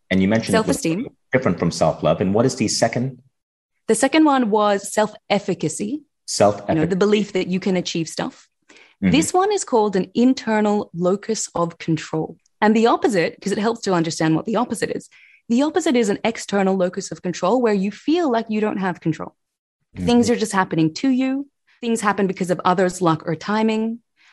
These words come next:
Speaker 2: "I don't have control. My life is so difficult." You develop this real victimized mentality,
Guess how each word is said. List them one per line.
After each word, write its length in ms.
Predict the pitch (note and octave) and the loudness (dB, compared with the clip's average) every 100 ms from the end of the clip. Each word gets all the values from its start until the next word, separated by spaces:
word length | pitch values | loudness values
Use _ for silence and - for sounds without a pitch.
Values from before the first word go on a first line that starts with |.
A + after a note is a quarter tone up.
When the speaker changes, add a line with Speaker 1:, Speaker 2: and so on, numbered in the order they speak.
| _ _ | _ _
Speaker 2:
"I 120 | F3 F3+ | 0 2
don't 160 | G3+ | 2
have 180 | F#3+ F#3+ | 2 0
control. 480 | G3 E3+ G3+ F#3+ F#3+ | -2 -2 2 4 4
My 120 | E3+ | 4
life 260 | F#3+ F#3 F#3+ | 2 0 0
is 100 | - | 0
so 100 | E3+ | 0
difficult." 520 | A3 A3 - G3+ F#3+ | 0 -2 -4 -4 -2
You 100 | G3 | -2
develop 360 | G#3+ A#3 F4 | 2 0 0
this 160 | E4+ - | -2 0
real 180 | G#3 F#3+ | 0 0
victimized 680 | D#3+ - F#3+ F3+ E3+ D#3 | -2 -4 -2 0 0 0
mentality, 560 | E3 E3 G#3 B3 F3+ | -2 -2 -4 -6 -6